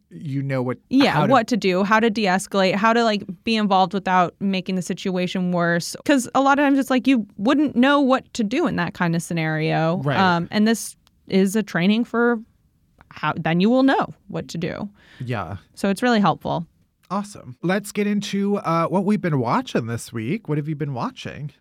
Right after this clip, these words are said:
Speaker 2: I have been watching Winning Time on H B O, which is a new Adam McKay show.
Speaker 1: Mm-hmm.
Speaker 2: Full disclosure, Pineapple is producing the official podcast.
Speaker 1: Uh-huh.
Speaker 2: But, um, I don't care about basketball. I don't know a thing about basketball, and I fucking love this show.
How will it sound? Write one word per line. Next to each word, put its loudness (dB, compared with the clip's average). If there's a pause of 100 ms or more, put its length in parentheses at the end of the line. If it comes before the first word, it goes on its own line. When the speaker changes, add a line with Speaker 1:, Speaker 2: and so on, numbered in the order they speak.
(120)
Speaker 2:
I 4
have 2
been 4
watching 2
Winning 0
Time 2
on 4
H 0
B 4
O, 6
which 0
is -2
a 4
new 4
Adam -2
McKay 0
show. 2
Speaker 1:
Mm-hmm. -14
Speaker 2:
Full 0
disclosure, 0
Pineapple -2
is 0
producing 4
the 4
official 2
podcast. 2
Speaker 1:
Uh-huh. -2 (140)
Speaker 2:
But, 4
um, 4 (100)
I 4
don't 2
care 2
about 0
basketball. -2
I 0
don't -4
know 0
a 2
thing 2
about 2
basketball, 2
and -2
I 0
fucking -2
love 0
this 2
show. 0